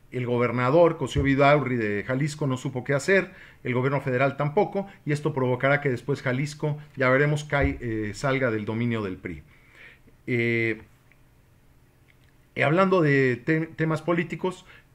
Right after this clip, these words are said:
le va a empezar a reconocer al pan sus triunfos. En mil novecientos ochenta y nueve, Ernesto Rufo, candidato a gobernador del pan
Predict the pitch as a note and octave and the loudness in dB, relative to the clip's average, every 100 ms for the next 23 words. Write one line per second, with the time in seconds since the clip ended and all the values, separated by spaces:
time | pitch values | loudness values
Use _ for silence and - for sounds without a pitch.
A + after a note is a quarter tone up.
0 | _ _ _ _ _ _ - D3+ E3 E3 | _ _ _ _ _ _ -2 4 6 8
1 | F3 F3+ F3 D#3+ - E3+ D#3+ C3 B2+ B2+ | 6 4 2 -2 2 2 2 0 -2 -4
2 | B2 D3+ C#3+ C#3+ D3+ C3+ C#3 - - - | -2 0 2 2 0 0 -4 -10 -20 -20
3 | - - E3+ D#3 F3+ G#3 D3+ B2 - - | -12 -4 -4 -2 -2 -2 -2 -8 -8 -2
4 | D3+ F#3+ F#3+ E3+ F3 D3+ D#3 D#3 D3 D#3+ | 0 2 -2 -4 -6 -6 -6 -4 0 0
5 | E3+ E3+ D#3 D#3 - - B2+ C3+ D#3+ D#3+ | 2 2 2 0 -6 -8 -4 -2 -2 0
6 | D#3 D#3+ F3+ F#3 E3+ C#3 B2+ C3 D3+ B2+ | 0 2 0 -2 -2 0 0 0 0 0
7 | A2+ A2+ A#2+ A#2+ C#3 B2 A2+ A2 C#3+ C3+ | 0 0 0 0 0 0 -2 0 0 0
8 | B2+ | -2